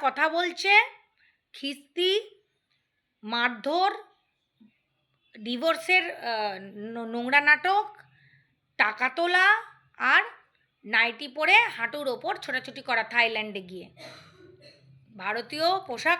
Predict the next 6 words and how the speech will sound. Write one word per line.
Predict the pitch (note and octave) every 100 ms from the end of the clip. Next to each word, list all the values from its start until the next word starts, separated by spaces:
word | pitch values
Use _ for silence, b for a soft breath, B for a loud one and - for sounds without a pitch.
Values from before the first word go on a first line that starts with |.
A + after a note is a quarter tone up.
| -
কত | A#3 D4+ C4 - _ b b b b _
বাজে | F3+ A#3 A#3 G4
সেটা | E4 E4 F#4+ G#4+ - _ - - - - _ -
প্রমাণ | D4+ E4 E4
করছে, | C#4 G#3 G#3+
ভারতকে | G3+ G#3 C#4 - -